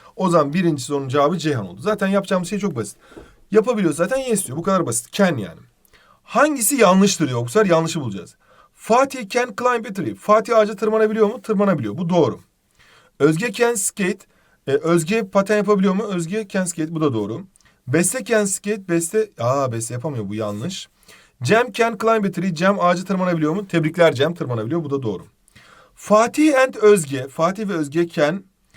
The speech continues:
Fatih ve Özge'nin beraber yaptığı şeye bakalım. Fatih ve Özge, ikisi birden sadece paten kayabilen Özge. Sadece yüzebilen,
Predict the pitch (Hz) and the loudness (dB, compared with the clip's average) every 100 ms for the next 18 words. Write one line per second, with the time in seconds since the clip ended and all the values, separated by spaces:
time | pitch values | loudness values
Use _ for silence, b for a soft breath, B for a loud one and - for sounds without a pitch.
0 | b b b - 202 226 277 226 233 220 | b b b 2 2 2 -6 -6 -2 2
1 | 220 233 226 214 202 226 196 185 214 196 | 4 4 0 -2 -4 -2 -2 -2 -6 -2
2 | 208 214 226 208 185 165 165 247 254 _ | -2 -2 -4 -4 -4 -6 -4 -6 -8 _
3 | _ _ - 202 190 196 233 254 _ _ | _ _ -8 -4 0 0 0 -4 _ _
4 | - 175 156 202 196 180 180 170 151 190 | -2 0 2 0 -4 -4 -4 -2 0 0
5 | 240 214 123 101 - _ - - 180 175 | 0 -2 -2 -8 -12 _ -10 -2 0 0
6 | 170 170 165 175 | 0 0 2 0